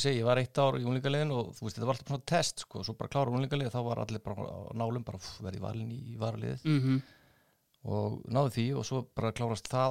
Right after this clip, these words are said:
Speaker 1: ár og þá var allir bara, „Fæ ég að halda áfram?“ Og
Speaker 2: Já,
Speaker 1: þetta svona,
Speaker 2: já.
Speaker 1: þetta er allt svona test, sko.
Speaker 2: Mhm.
Speaker 1: Og í rauninu fékk ég, náði ég sem sagt að halda áfram, þrisvar sinnum, eða sem sagt var þrjú ár í varaliðinu.
Speaker 2: Já.
Speaker 1: Og hefði getið sem verið eitt ár í viðbót, en þá var ég bara farin að sjá,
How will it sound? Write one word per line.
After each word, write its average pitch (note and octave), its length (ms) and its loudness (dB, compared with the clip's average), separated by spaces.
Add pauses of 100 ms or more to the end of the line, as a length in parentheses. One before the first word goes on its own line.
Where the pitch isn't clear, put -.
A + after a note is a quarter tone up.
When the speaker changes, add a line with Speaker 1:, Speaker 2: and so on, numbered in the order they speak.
Speaker 1:
ár C#3+ 240 4
og G2+ 80 -2
þá A#2+ 80 0
var A#2 140 0
allir A2+ 100 -8
bara, G#2+ 400 -4
„Fæ - 160 -6
ég A#2 80 -2
að A2 80 -4
halda A2+ 160 -4
áfram?“ A#2+ 240 -8
Og A2 80 -8
Speaker 2:
Já, B2 80 -6
Speaker 1:
þetta B2 160 -2
svona, A2+ 160 0
Speaker 2:
já. A2 80 0
Speaker 1:
þetta - 80 -10
er A#2 80 -4
allt - 80 -8
svona C#3 140 -4
test, - 340 0
sko. B2+ 240 -2
Speaker 2:
Mhm. C3 180 2 (960)
Speaker 1:
Og A#2+ 320 4
í A#2+ 80 2
rauninu C3 240 2
fékk D3 320 2
ég, D#3 300 2 (420)
náði C3 240 4
ég C3 60 2
sem B2+ 100 -2
sagt - 160 -6
að A#2 60 2
halda B2 260 2
áfram, A#2 540 -2 (1000)
þrisvar G#2 320 -2
sinnum, F2+ 240 -6
eða - 100 -6
sem G#2+ 120 -10
sagt A2 80 -16
var G#2+ 100 -6
þrjú A#2 240 -6
ár G#2 80 -4
í G2+ 60 -6
varaliðinu. F#2+ 420 -8
Speaker 2:
Já. C3 140 0 (600)
Speaker 1:
Og G2+ 80 -4
hefði A2 220 0
getið G#2 80 -8
sem A2 140 0
verið A2+ 180 0
eitt A2 100 -6
ár A2+ 60 -4
í A2 80 0
viðbót, G#2 240 -6
en F2+ 80 -4
þá G#2 200 2
var A2 120 4
ég G#2 80 -6
bara G2+ 180 -2
farin F#2+ 220 -6
að - 80 -2
sjá, G2+ 140 0